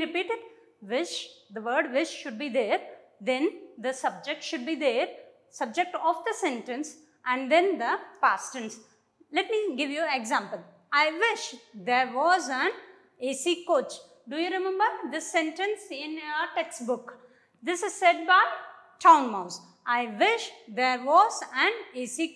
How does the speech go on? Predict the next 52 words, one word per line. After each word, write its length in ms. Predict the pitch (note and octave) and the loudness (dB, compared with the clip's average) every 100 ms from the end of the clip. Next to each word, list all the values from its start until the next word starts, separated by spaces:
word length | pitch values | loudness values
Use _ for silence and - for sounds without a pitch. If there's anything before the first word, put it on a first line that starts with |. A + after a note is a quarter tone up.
| D#4+ | -2
coach." 320 | C4 - - _ _ _ G#3+ | -2 -4 -16 _ _ _ 0
But 160 | E4 - | 0 0
he 100 | F4 G#4+ | -4 -2
did 120 | G4+ | 0
not 180 | G#4+ G#4+ F4+ | 0 0 2
travel 280 | D4 D#4+ F#4 | 2 0 -2
in 100 | E4+ D#4 | -4 -4
A 20 | D4 | -8
C 80 | D#4+ C4+ | -10 -10
coach, 160 | G4 G4 E4+ | -12 -4 -2
but 120 | F#4+ F4 | -2 -4
he 80 | D#4+ A#3+ E4 | -8 -4 -4
wished 240 | A4+ - E4+ D#4+ | -4 -4 -6 -4
that 180 | D#4 D#4 | -4 -6
he 100 | C#4+ C4+ B3+ | -12 -10 -10
had 160 | B3 - | -8 -4
traveled 340 | B3 C#4 F4+ | -2 -2 -4
in 160 | D4+ D4 G4+ | -4 -2 -4
an 80 | - - A#3+ | -4 -10 -10
A 20 | A3+ | -6
C 100 | C#4 - | -8 0
coach. 220 | - - - - _ - | 0 0 -10 -20 _ -12
So, 160 | - D#4+ D4 C4 | 0 2 2 2
"I 40 | A#3+ A3+ | 2 4
wish 180 | G4+ - - - G#3 B3 | 2 2 -6 -16 0 6
there 260 | C#4+ D#4+ C4+ B3+ | 6 4 0 0
was 260 | D4+ G4+ - C4 | 2 0 -2 -2
an 100 | C#4+ G#4+ F4 A#3 | 0 0 -6 -8
A 20 | - | -6
C 100 | - - | -2 0
coach." 180 | - - - _ - | 0 -2 -20 _ -2
I 20 | B3 B3 | -2 0
wish, 160 | F#4+ - A3+ | -2 -4 -8
the 60 | A#3+ B3 | -4 0
word 180 | D4+ B3+ | 0 0
wish 180 | E4 E4 D#4+ | -4 -4 -6
is 80 | C#4 | 2
there, 180 | D#4+ G4+ - A3+ | 2 2 -2 -2
then 160 | C#4+ B3 B3+ - _ - | -2 -2 -8 -20 _ -10
you 60 | C4+ C#4 | -2 0
have 100 | C4+ | 0
to 80 | D#4+ C4+ | 0 0
write 140 | B3 | -2
the 80 | C4+ C4+ | -4 -6
subject 340 | C4 C4+ C#4 E4+ | -10 -10 -2 -2
of 80 | E4+ | -2
the 100 | F4 | -2
sentence 400 | F4 D#4+ G4+ A4+ - A#3+ | 0 0 -2 -6 -8 -6
and 180 | A3+ A#3+ | -6 -2
then 160 | E4 C4+ | -2 -4
you 80 | A#3 | -8
have 100 | G3+ | -12